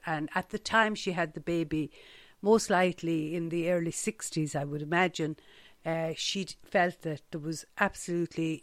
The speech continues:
no way she could bring the baby home to her parents or indeed to the community,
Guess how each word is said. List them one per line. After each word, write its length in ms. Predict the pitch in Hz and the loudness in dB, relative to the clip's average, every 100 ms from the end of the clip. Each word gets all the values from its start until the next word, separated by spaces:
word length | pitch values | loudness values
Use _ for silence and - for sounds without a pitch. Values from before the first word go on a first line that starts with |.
| - | -4
no 240 | 190 196 190 | 0 4 4
way 420 | 170 170 147 143 | 4 2 2 -2
she 280 | - - 160 | -4 -4 -4
could 440 | - - 156 151 - | -6 -8 -6 -6 -6
bring 480 | 170 165 156 156 147 - - _ - | -2 -2 -2 -6 -10 -18 -20 _ -10
the 60 | |
baby 380 | 156 175 165 151 | -2 0 0 0
home 500 | 147 175 165 147 147 - | -2 0 2 0 -4 -8
to 180 | - 151 | -6 -2
her 160 | 151 | -2
parents 680 | 139 - 196 196 208 208 - - | 0 2 6 6 6 0 -6 2
or 160 | 180 165 | 4 4
indeed 680 | 165 160 190 180 165 156 - - - | 2 0 0 2 0 -2 -8 -18 -12
to 100 | - | -8
the 100 | 170 | -6
community, 680 | - 165 190 175 156 - 135 | -6 -2 2 4 2 0 -2